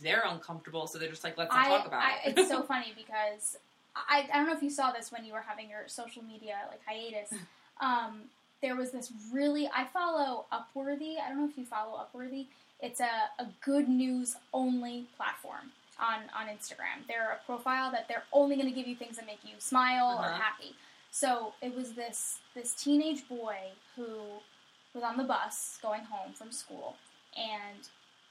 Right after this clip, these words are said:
Speaker 2: a girl got up and she had gotten her period, and he did not want her to be embarrassed.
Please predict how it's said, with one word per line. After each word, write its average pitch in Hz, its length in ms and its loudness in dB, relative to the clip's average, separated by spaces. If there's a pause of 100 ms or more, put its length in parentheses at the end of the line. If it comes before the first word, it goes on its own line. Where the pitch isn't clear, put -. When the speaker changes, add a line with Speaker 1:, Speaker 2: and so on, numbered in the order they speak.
(160)
Speaker 2:
a 254 60 -4
girl 226 320 -2
got 247 220 -2
up 208 240 -4 (160)
and 220 180 -10
she - 120 -10
had 214 140 -12
gotten 202 240 -6
her 196 160 -18
period, 240 360 -12 (120)
and 208 340 -10 (380)
he 254 120 -2
did 247 160 -8
not 220 240 -2
want 226 140 -6
her 220 100 -10
to 208 160 -20
be 202 80 -18
embarrassed. 196 580 -12